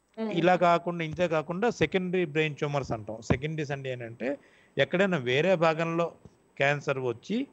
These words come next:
Speaker 2: అక్కడ నుంచి బ్రెయిన్కి పాకే విధంగా ఉంటాయి అన్నమాట.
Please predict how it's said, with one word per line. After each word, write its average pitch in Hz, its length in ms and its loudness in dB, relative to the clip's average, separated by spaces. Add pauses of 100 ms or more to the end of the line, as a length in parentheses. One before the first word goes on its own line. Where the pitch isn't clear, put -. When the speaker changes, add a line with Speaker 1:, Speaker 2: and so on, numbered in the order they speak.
(1120)
Speaker 2:
అక్కడ 165 640 4 (600)
నుంచి 165 400 -2
బ్రెయిన్కి 170 440 2
పాకే 147 380 2
విధంగా 135 420 -2
ఉంటాయి 123 280 -2
అన్నమాట. 104 360 -10